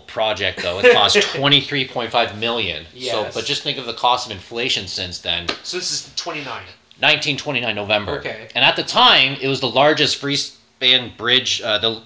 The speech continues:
Speaker 1: the largest suspended central span bridge in the world.
Speaker 2: Okay.
Speaker 1: For a couple months until the
Speaker 2: <laughs>
Speaker 1: Washington Bridge in New York opened
Speaker 2: Okay.
Speaker 1: up. But
Speaker 2: <laughs>
Speaker 1: that's
Speaker 2: For a
Speaker 1: pretty
Speaker 2: few
Speaker 1: cool
Speaker 2: months.
Speaker 1: for a bit.
Speaker 2: You know what?
Speaker 1: Yeah.
Speaker 2: We,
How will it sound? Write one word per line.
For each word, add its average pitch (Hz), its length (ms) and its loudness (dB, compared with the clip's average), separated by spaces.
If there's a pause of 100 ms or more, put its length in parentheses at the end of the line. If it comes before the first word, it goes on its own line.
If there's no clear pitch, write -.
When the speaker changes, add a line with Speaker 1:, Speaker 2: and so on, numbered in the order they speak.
(100)
Speaker 1:
the 120 100 -4
largest 156 380 2
suspended 139 480 0
central 135 320 0
span 127 320 -2
bridge 123 240 -2
in 127 120 -4
the 113 100 -2
world. 117 720 4 (280)
Speaker 2:
Okay. 143 400 -6
Speaker 1:
For 123 100 -2
a 120 40 -4
couple 120 240 -2
months 80 460 -4
until 92 320 -6
the 82 360 -2 (280)
Speaker 2:
<laughs> - 40 0
Speaker 1:
Washington 92 420 -2
Bridge 92 200 -8
in 87 60 -14
New 87 80 -14
York 80 220 -8 (120)
opened 131 300 -8
Speaker 2:
Okay. 135 120 -6
Speaker 1:
up. - 120 -14
But 101 160 -2
Speaker 2:
<laughs> - 0 -
Speaker 1:
that's 214 180 2
Speaker 2:
For 262 120 4
a - 20 6
Speaker 1:
pretty 277 140 4
Speaker 2:
few - 80 -4
Speaker 1:
cool 190 180 6
Speaker 2:
months. - 160 -6
Speaker 1:
for 104 80 -6
a - 40 -6
bit. - 120 -2
Speaker 2:
You - 60 -2
know 262 140 2
what? 294 300 6
Speaker 1:
Yeah. 247 60 -6
Speaker 2:
We, 269 140 0